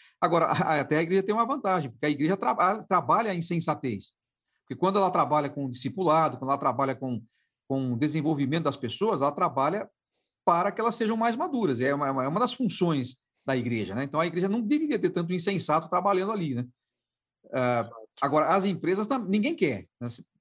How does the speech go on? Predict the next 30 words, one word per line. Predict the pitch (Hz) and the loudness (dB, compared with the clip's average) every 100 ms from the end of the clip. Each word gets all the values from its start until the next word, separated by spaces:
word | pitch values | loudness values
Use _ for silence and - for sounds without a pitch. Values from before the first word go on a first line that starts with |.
| - | -18
você | 120 113 | -10 -2
vai | 147 | -2
perguntar | 175 160 147 156 | 0 -2 0 0
pra | 147 | 0
um, | 131 110 | -6 -6
um | 135 | -6
empresário, | 139 151 127 127 | -2 -2 0 -2
"Você | 160 | -2
quer | 185 | -4
ter | 180 | -2
um | 156 | -2
insensato | 147 139 117 - 131 117 | -2 -4 -4 0 -2 -2
na | 110 | -8
sua | 127 | -6
empresa | 110 135 117 | -4 -2 -4
aqui, | 110 170 113 _ _ _ | -4 -4 -4 _ _ _
pra | 135 | -8
te | 123 | -2
dar | 151 | -2
um | 139 | 0
pouco | 151 151 131 | -2 -4 -2
de, | 123 113 | 0 0
de | 107 | -2
trabalho?" | 123 113 151 170 120 | 0 2 2 2 0
É | 123 | -2
claro | 180 247 | -2 0
que | 220 | -2
ninguém | 160 147 | -2 -2
quer | 135 | -2
isso. | 120 104 | -2 -6